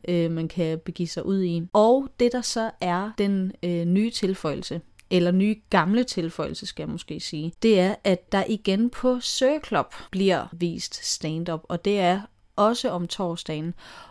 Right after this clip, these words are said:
Og det er til gengæld helt gratis. Så open mic, det er jo som sagt blandede bolsjer, øh, og derfor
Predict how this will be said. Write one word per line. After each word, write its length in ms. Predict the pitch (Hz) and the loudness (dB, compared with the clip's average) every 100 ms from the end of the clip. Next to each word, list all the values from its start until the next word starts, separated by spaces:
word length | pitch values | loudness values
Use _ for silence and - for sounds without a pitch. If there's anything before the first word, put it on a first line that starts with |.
| - | -6
Og 180 | 175 - | -4 0
det 100 | 349 | 0
er 60 | 370 | 0
til 140 | 226 | 0
gengæld 440 | 185 170 185 208 214 _ | 0 0 -2 -4 -6 _
helt 480 | - 302 285 - - _ - | -8 -4 -2 -4 -10 _ -12
gratis. 640 | - 131 151 135 - - _ - - - - - - | -4 -2 -2 -4 -6 -8 _ -10 -10 -10 -12 -12 -12
Så 180 | - - - - - - - - - - - - - - | -6 -4 -4 -4 -4 -6 -8 -10 -10 -12 -12 -14 -4 6
open 360 | 202 208 214 | 6 8 4
mic, 220 | 185 170 170 | 4 0 0
det 60 | 202 | -2
er 40 | |
jo 80 | 190 | 0
som 240 | - 190 | 0 0
sagt 420 | - 185 180 - - | 0 -2 -2 -6 -4
blandede 360 | 196 180 202 196 | 0 2 0 2
bolsjer, 560 | 196 185 180 190 185 - | 0 0 0 -2 -4 -4
øh, 400 | 185 170 165 165 - | 0 2 2 0 -2
og 340 | 175 165 180 | 0 0 0
derfor 360 | 196 180 - 180 | 0 0 0 -2